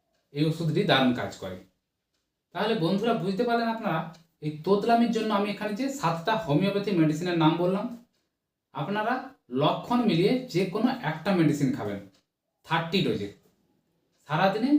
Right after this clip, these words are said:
দু ফোঁটা করে দুবার খাবেন, দেখবেন আপনার এই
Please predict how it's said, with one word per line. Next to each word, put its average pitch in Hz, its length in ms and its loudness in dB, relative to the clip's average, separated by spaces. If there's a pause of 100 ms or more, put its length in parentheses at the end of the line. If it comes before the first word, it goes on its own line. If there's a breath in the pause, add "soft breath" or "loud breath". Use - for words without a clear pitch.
দু 139 360 0
ফোঁটা 214 220 0
করে 262 400 0 (540)
দুবার 170 360 2
খাবেন, 101 260 -6 (1400)
দেখবেন 196 300 0
আপনার 185 380 -2
এই 160 80 -4